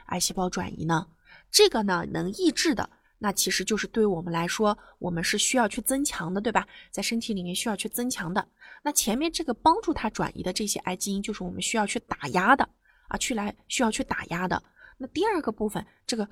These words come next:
负责抑制癌细胞转移的基因呢，就是我们需要去来增强它的能力的。那因为能，就是有一种这个，这个基因啊，抑制基因叫N M二三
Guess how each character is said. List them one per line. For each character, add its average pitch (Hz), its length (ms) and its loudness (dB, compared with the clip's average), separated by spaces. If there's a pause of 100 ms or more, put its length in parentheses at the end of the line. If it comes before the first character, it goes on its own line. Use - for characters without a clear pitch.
(120)
负 - 200 -6
责 - 280 -2 (440)
抑 381 180 2
制 240 200 0
癌 180 200 -2
细 - 100 -4
胞 190 160 -4
转 - 220 -4
移 - 120 -8
的 175 80 0
基 185 220 -6
因 185 100 -4
呢， 170 140 -4
就 185 140 -6
是 180 120 -2
我 - 160 -4
们 - 120 -8
需 - 180 -2
要 180 140 0
去 - 200 -6
来 165 240 0 (180)
增 330 220 -2
强 - 220 -10
它 - 140 -8
的 170 100 -6
能 170 200 -8
力 175 120 -4
的。 - 100 -14 (1700)
那 294 180 4 (260)
因 415 240 4
为 370 160 6
能， 196 460 2 (160)
就 269 120 2
是 247 240 -2 (100)
有 160 220 4
一 233 140 0
种 175 360 -2
这 208 120 -2
个， 196 160 0 (180)
这 - 140 2
个 208 100 0
基 202 220 -2
因 196 180 -2
啊， 180 180 2
抑 185 200 0
制 185 140 0
基 170 160 -2
因 170 220 -2 (220)
叫 170 260 4 (320)
N 285 360 2
M 196 240 0
二 262 220 4
三 262 300 0